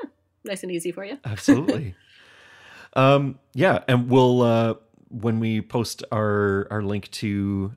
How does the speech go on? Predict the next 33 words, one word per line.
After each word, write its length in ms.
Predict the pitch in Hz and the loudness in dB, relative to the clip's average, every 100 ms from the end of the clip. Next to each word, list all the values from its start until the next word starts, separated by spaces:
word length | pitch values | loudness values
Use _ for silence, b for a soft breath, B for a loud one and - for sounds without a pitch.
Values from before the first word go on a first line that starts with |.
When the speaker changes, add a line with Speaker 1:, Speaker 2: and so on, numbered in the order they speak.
| - | -6
Speaker 2:
um, 340 | 104 95 95 | -4 -2 -4
to 120 | 92 98 | -6 -4
the 120 | 95 | -4
episode, 500 | 95 101 107 98 92 | -4 -4 -2 -2 -2
we'll 120 | 101 | -4
be 120 | 90 | -4
sure 180 | 92 107 | -4 -2
to 80 | 95 | -4
tag 480 | - 98 92 90 - | -2 -4 -4 -10 -14
your 460 | 113 101 95 95 92 | -8 -4 -2 -2 -2
Facebook 360 | 110 92 101 92 | -4 -6 -8 -10
page 280 | 98 90 | -10 -10
as 120 | 95 - | -12 -12
well. 380 | 95 87 92 - _ | -10 -10 -12 -16 _
Um, 420 | - 110 98 98 - | -10 -10 -10 -14 -18
Speaker 1:
Yes, 220 | 185 170 | -10 -6
Speaker 2:
so 180 | 101 95 | -2 -2
if 60 | |
Speaker 1:
thank 120 | 95 113 | -4 -4
Speaker 2:
you're 200 | 104 95 | -2 -2
Speaker 1:
you. 160 | 87 80 185 B | -4 -8 -14 B
Speaker 2:
looking 640 | - 120 139 123 123 117 113 | -2 0 0 0 0 -2 -4
for, 680 | - 123 120 117 117 113 - _ | -2 0 2 0 0 -4 -8 _
um, 640 | 117 107 107 101 101 98 127 _ _ _ _ _ _ _ _ - | -4 0 0 0 -2 -6 -10 _ _ _ _ _ _ _ _ -12
help 320 | - 147 143 - - | 0 2 2 -10 -4
with, 340 | 117 117 - | -2 -2 -2
uh, 240 | 113 110 110 | 0 0 0
with 180 | 117 95 | -2 -2
booking 400 | 131 147 131 120 | -4 -2 -4 -4
a 180 | 107 110 104 | -4 -4 -2
Disney 320 | 131 135 135 | -4 -6 -8
trip, 340 | - 170 - _ - | -8 -10 -12 _ -6
um, 420 | 110 107 107 104 | -2 -2 -2 -6